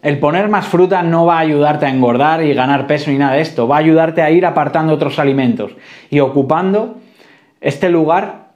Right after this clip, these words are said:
a partir de las frutas. Y luego consume lo que tengas que consumir, pero ve poniendo más frutas, algunos vegetales también.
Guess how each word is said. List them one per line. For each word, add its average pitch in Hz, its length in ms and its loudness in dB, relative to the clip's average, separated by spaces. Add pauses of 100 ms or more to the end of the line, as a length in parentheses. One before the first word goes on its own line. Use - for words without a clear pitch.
a 139 100 -2
partir 147 320 0
de 185 80 2
las 151 160 -2
frutas. 123 540 -4 (600)
Y 139 120 -2
luego 165 240 4
consume 175 500 0
lo 151 140 0
que 127 100 -2
tengas 143 240 -2
que 151 100 -6
consumir, 135 460 -2
pero 131 180 2
ve 156 140 0
poniendo 170 420 0
más 151 180 -2
frutas, 117 580 -2 (320)
algunos 147 460 0
vegetales 143 580 -2
también. 127 560 -4